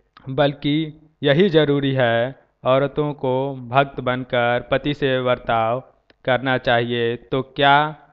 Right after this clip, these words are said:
यह जरूरी नहीं है कि स्वयं को ईश्वर स्वरूप मानने वाले पतियों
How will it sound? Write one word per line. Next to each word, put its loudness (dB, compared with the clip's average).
यह 2
जरूरी 0
नहीं -2
है 0
कि -2
स्वयं -4
को -4
ईश्वर 0
स्वरूप -2
मानने -2
वाले 0
पतियों -6